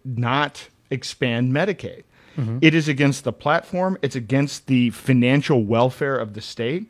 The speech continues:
Speaker 1: And I
Speaker 2: And what happened?
Speaker 1: subsequently learned, uh, well, it passed anyway, and the, I, I, the arm twisting and everything else I've written about, uh, in, in large detail, uh, but a lot of it comes back to Sununu. Um, uh,
Speaker 2: He supported Medicaid expansion?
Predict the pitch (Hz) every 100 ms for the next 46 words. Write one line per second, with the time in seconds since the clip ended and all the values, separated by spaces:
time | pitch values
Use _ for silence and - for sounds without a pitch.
0 | - 180 190 180 117 117 151 139 - 139
1 | 139 123 127 131 131 - - - - -
2 | _ 135 131 127 - 160 160 151 135 156
3 | 156 147 - 175 214 113 95 107 127 143
4 | 131 127 123 110 - 127 131 123 123 -
5 | 117 110 123 127 135 147 139 - 139 -
6 | 120 120 117 113 117 117 104 110 131 135
7 | 107 107 107 104 - - - - - 113
8 | 110 135 135 135 123 123 123 104 - 107
9 | - 156 - 135 139 120 147 127 147 131
10 | 165 - 147 - 113 113 139 131 139 127
11 | 190 180 - - _ - - - - -
12 | 131 127 127 127 - - 139 - 160 139
13 | 135 139 131 123 127 - 127 - 160